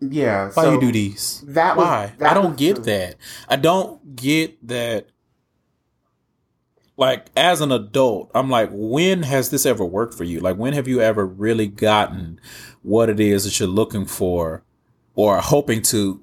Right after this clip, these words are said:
Speaker 2: maintain or achieve by lying?
Speaker 1: Right. And if it has, you dealing with, you dealing with a very small population of people that's gonna believe this shit.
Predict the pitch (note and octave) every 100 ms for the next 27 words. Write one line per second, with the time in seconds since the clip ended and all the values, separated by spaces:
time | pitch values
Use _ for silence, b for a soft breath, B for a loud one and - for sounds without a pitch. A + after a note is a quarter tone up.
0 | - A2+ A#2+ A2 G#2+ A#2+ A2 G2 G2 -
1 | F3+ C3 G#2+ - A2+ G#2 F#2 F#2 G#2+ G2
2 | E2 - - C#4+ E3+ - F#3+ G#3 G3+ F#3+
3 | G#3+ F#3+ D3+ F3+ F#3 F#3 F3+ D#3 D3 -
4 | C#3 E3 G3+ D#3+ F#3 E3 B2+ B2 D3 B2
5 | - A#2+ A#2+ B2 B2+ A2+ A2 G#2+ A2 A2
6 | - A#2 A2+ G2 F#2+ G#2+ G2 F#2+ G#2+ F2+
7 | E2+ - A#1 -